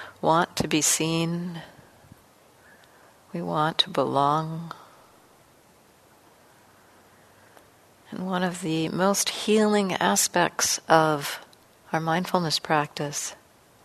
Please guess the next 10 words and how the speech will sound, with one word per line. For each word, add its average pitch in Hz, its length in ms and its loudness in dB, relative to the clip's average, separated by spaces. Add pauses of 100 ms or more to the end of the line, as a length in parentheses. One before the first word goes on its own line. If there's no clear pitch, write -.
(1160)
is 170 180 -4
that 165 200 0
we 156 180 -4
can 147 560 -6 (920)
see 180 520 0
ourselves, 143 1120 0 (1800)
see - 420 0
our 147 280 6
own 185 320 4
humanity 135 800 -4